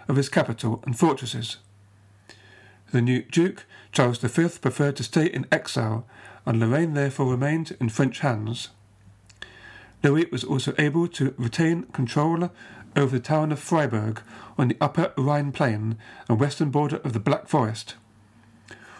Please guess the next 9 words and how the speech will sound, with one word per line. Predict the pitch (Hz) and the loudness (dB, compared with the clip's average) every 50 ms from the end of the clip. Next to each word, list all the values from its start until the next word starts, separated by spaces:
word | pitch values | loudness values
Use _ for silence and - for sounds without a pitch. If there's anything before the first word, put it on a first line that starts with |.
| - - | -6 -2
Although | - 123 123 120 | 0 2 2 2
this | 113 123 120 - | 2 0 -2 0
gave | - 151 147 156 - 151 | 0 0 0 0 0 0
Louis | 151 147 143 170 190 | 0 0 2 0 0
access | - 143 139 - - 170 160 - | 0 -2 -2 -2 0 -2 -2 0
to | - 139 123 | 0 0 0
the | 113 | 2
Danube | 135 151 143 143 143 147 147 | 2 2 2 2 0 0 2
Valley, | 151 147 147 165 180 185 180 | 2 2 2 2 0 -2 -2